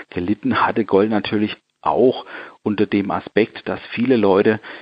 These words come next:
mehr aus den defensiven Werten oder defensiven Anlageklassen hin ins Risiko, in die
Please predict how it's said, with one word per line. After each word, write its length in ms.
mehr 400
aus 160
den 140
defensiven 720
Werten 420
oder 260
defensiven 720
Anlageklassen 960
hin 340
ins 280
Risiko, 460
in 120
die 220